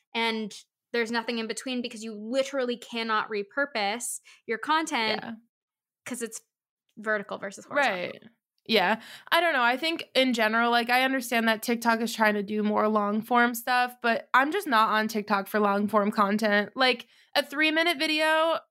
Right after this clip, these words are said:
Speaker 2: I sometimes will get sucked in and watch the full three minutes, but I
Speaker 1: Yeah.
Speaker 2: think most of the time, anything past three minutes, like, again, I, I just am, I lose interest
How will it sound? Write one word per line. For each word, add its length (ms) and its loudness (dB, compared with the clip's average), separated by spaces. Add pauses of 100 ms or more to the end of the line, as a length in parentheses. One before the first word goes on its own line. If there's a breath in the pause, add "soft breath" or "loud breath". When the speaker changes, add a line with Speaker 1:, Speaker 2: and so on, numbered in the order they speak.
Speaker 2:
I 180 4
sometimes 520 0
will 180 2
get 220 -2
sucked 280 2
in 140 2
and 120 2
watch 220 -2
the 60 -6
full 180 0
three 180 -2
minutes, 340 0
but 140 0
I 60 4
Speaker 1:
Yeah. 80 2
Speaker 2:
think 200 0
most 480 0
of 140 4
the 80 -2
time, 280 2
anything 380 0
past 300 2
three 140 2
minutes, 340 0
like, 200 2
again, 260 0
I, 180 2
I 60 2
just 260 -2
am, 200 -8 (120)
I 80 4
lose 260 2
interest 560 0